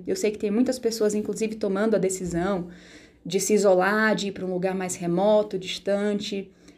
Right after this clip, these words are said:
É, muitos idosos fazendo isso, quem tem famílias com a oportunidade de ter uma chácara, um sítio, uma fazenda, uma roça no interior,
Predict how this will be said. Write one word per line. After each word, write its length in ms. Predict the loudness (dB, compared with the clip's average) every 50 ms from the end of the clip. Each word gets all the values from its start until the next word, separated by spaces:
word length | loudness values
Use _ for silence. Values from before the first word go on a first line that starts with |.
| _ -2 2
É, 380 | 6 6 6 8 6 6 4 4
muitos 320 | 2 2 2 0 0 0
idosos 560 | 0 2 4 6 6 6 6 6 4 2 0
fazendo 420 | -2 -2 -2 -2 -2 -2 -2 -2 -2
isso, 440 | -2 0 0 -2 -2 -4 -6 -10
quem 180 | -8 -8 -8 -6
tem 140 | -4 -6 -6
famílias 560 | -4 -4 -2 -2 -2 0 2 2 2 2 0
com 100 | 0 -2
a 60 | -2
oportunidade 680 | 0 0 -2 -4 -4 -4 -4 -2 2 2 2 2 2 -2
de 100 | -6 -6
ter 140 | -4 0 2
uma 180 | 2 2 0
chácara, 680 | 0 -2 0 0 2 2 2 0 0 -2 -2 -4 -4 -4
um 60 | -4
sítio, 420 | -6 -4 -2 -2 0 -2 -2 -2
uma 140 | -2 -2 -2
fazenda, 520 | -2 -4 -8 -4 -2 0 2 2 2 2 2
uma 140 | 0 -2
roça 500 | -4 0 4 6 6 6 6 4 0 -4
no 80 | -4 -4
interior, 540 | -4 -4 -2 0 2 2 4 4 2 0